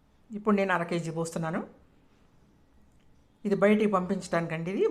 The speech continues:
బయటికి పంపించడానికి నూనె తక్కువ వేసి పంపిస్తున్నాం. మీకు నూనె కారటం కానీ, ఎంత దూరమైనా మీకు,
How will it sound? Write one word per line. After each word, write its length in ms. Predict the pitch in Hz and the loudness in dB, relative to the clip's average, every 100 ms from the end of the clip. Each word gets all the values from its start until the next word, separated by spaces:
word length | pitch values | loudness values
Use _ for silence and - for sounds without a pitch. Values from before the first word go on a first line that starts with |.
| 202 | 4
బయటికి 260 | 196 202 208 | 2 2 0
పంపించడానికి 540 | 175 170 175 175 175 427 440 175 | 0 -4 -4 -4 2 2 2 -2
నూనె 260 | 180 226 262 | 2 2 2
తక్కువ 220 | 208 - 175 | -2 -2 -4
వేసి 140 | 170 170 | -4 -4
పంపిస్తున్నాం. 460 | 147 147 - 135 143 - _ _ - _ - | -6 -8 -10 -12 -12 -20 _ _ -20 _ 2
మీకు 160 | 202 185 | 2 4
నూనె 200 | 190 220 208 | 2 2 2
కారటం 300 | 180 190 196 180 | 0 2 0 0
కానీ, 240 | 165 165 165 165 165 - _ _ - 170 | -2 -2 -4 -6 -10 -20 _ _ -4 -2
ఎంత 240 | 202 202 - - | -2 0 -2 0
దూరమైనా 460 | 175 202 196 196 196 180 | 2 4 4 2 0 -4
మీకు, 240 | 170 | -4